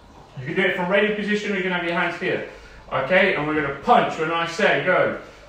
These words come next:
Okay, so I'll count to ten every time I count. You're gonna punch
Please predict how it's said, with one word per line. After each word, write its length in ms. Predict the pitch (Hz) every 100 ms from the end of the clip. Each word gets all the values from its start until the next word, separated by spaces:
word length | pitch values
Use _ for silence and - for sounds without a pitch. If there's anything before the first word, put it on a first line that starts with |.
| - -
Okay, 300 | - 180 208
so 160 | 175 170
I'll 100 | -
count 220 | - -
to 100 | 190
ten 280 | 226 233 226
every 140 | 214
time 180 | 226 208
I 40 |
count. 380 | 202 233 233 196
You're 120 | 196
gonna 120 | 196 233
punch 280 | 240 240